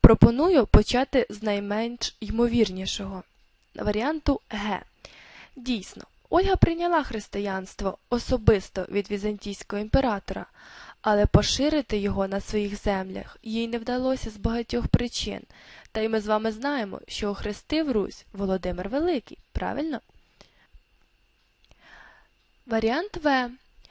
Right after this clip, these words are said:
Так, ми знаємо, що Ольга помстилася за смерть свого чоловіка деревлянам, але чи могла ця помста бути єдиною метою, яку переслідувала мудра княгиня? Якби так, то, напевно, б не назвали її мудрою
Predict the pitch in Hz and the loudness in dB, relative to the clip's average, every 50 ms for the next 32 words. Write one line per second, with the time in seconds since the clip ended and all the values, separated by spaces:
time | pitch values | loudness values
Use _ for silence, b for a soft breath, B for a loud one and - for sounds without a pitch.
0 | b b b b b _ _ - 311 285 269 277 - 233 233 277 415 466 370 294 | b b b b b _ _ 2 4 4 4 2 0 -2 -2 0 0 0 0 0
1 | 269 240 226 226 226 226 233 - - - 240 - - 233 277 359 403 - 247 220 | 2 2 2 0 0 -2 -4 -2 0 2 2 2 2 2 2 2 2 2 2 0
2 | 202 - - 208 226 220 - - - 226 214 220 262 294 - - 233 269 254 247 | 2 2 2 2 2 0 -4 -4 -2 -2 0 0 -2 -2 -2 -4 -4 -4 -6 -8
3 | - - 220 214 226 226 - - 226 226 233 233 226 - - 247 240 247 233 226 | -6 -2 0 0 0 0 -2 -4 -2 0 0 0 0 -2 -2 0 0 0 0 -2
4 | 240 226 - 240 233 202 226 233 254 269 285 294 294 226 196 185 175 175 180 - | -4 -4 -4 -4 -2 -2 0 0 0 0 0 0 -2 -2 -2 -6 -10 -14 -18 -20
5 | B B B B B B B B B B B - - 214 208 202 202 208 - - | B B B B B B B B B B B 0 2 2 4 4 2 0 -2 -4
6 | 214 202 202 202 202 190 190 196 220 247 277 277 240 - - _ _ _ - - | -4 -4 -4 -6 -6 -6 -4 -4 -2 0 0 0 -2 -4 -8 _ _ _ -4 -2
7 | 190 - - - 240 247 302 339 - - - 202 - - _ _ _ _ - 202 | -2 -2 0 0 0 0 -2 -4 -6 -8 -8 -8 -8 -8 _ _ _ _ -8 -8
8 | 208 202 - 208 202 190 202 208 185 185 - 247 285 302 262 214 196 190 185 185 | -6 -6 -4 -6 -6 -4 -6 -8 -8 -6 -6 -4 -4 -4 -4 -4 -6 -6 -8 -6
9 | 190 190 - _ - 226 277 320 320 247 208 202 - - 202 196 214 196 208 196 | -6 -8 -6 _ 0 0 2 2 2 0 0 -2 -2 -2 0 0 0 0 -2 -4
10 | - - 247 269 285 311 302 294 285 262 254 254 254 240 226 269 262 - - 269 | -8 -8 -10 -8 -6 -4 -4 -4 -4 -4 -4 -6 -6 -4 -4 -6 -6 -6 -8 -10
11 | 262 254 247 226 196 - - - _ b b b b b b b b b b b | -8 -6 -6 -8 -8 -10 -12 -16 _ b b b b b b b b b b b
12 | b 220 220 220 214 220 220 226 220 _ - 277 320 - - - - _ _ _ | b 0 0 0 2 2 2 0 2 _ 0 0 0 -2 -4 -12 -20 _ _ _
13 | _ _ _ _ - 208 202 208 - - 320 381 196 339 - 262 247 240 226 220 | _ _ _ _ -6 -4 -4 0 2 4 2 2 2 -4 -4 -4 -2 0 0 0
14 | 214 - 208 208 226 262 277 262 247 226 214 220 233 226 247 277 294 254 233 208 | -2 -2 -2 0 0 0 0 0 -2 -2 -4 -6 -6 -6 -4 -6 -4 -4 -4 -6
15 | 190 190 180 - | -4 -4 -6 -8